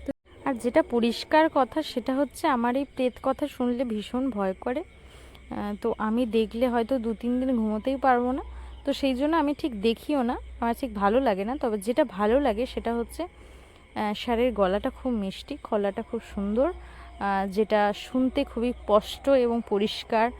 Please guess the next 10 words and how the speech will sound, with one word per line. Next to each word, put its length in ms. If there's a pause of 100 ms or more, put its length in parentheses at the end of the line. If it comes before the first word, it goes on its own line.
(360)
যেটা 240
ভীষণ 500
ভালো 260
লাগে। 300 (560)
আর 260
তার 280
থেকেও 300
বড় 220
কথা, 360 (200)
এখানে 540